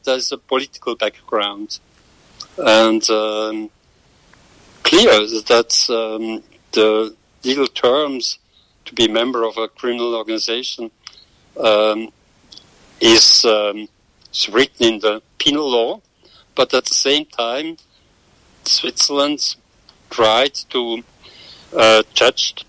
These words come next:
people for their political struggle against the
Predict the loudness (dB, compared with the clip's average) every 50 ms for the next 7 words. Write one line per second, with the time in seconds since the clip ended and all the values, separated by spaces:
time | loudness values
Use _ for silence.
0 | _ -4 -2 -2 -2 -2 0 0 0 0 0 -2 -2 -2 -2 0 0 -2 -2 -2
1 | -2 -4 -8 _ _ _ _ -12 -12 -10 -12 -16 -18 _ -12 -10 -8 -10 -6 -2
2 | 0 2 2 2 0 -4 -6 -6 -10 _ _ _ _ _ _ _ _ _ _ _
3 | _ -8 -8 0 2 2 2 4 2 0 0 -2 0 -2 -2 0 0 -2 -6 -8
4 | -10